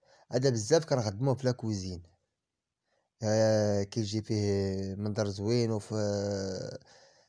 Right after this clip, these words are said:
بالنسبة لهاد الديكور ديال الايفون كنخدموه بزاف في لاكوزين. يعني بالنسبة للبيوت عندنا الشكل ديال البيوت،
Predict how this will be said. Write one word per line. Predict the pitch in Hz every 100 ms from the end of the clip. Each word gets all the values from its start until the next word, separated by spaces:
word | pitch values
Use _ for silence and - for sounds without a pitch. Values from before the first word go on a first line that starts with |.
| -
بالنسبة | 104 107 110
لهاد | 107 98 107
الديكور | 101 98 98 95 92 - - 98
ديال | 101
الايفون | 95 101 98 104 147 - _ _ - - - _ _ _
كنخدموه | 120 113 101 113 113
بزاف | 98 107 120
في | 113
لاكوزين. | 107 104 95 - 92 82 _ _ _ _ _ _ _ -
يعني | 104 110
بالنسبة | 110 104 104 107
للبيوت | 104 101 101 98 98 95 101 101 98 -
عندنا | 98 98 110
الشكل | 104 - 139
ديال | 113 104
البيوت، | 95 101 101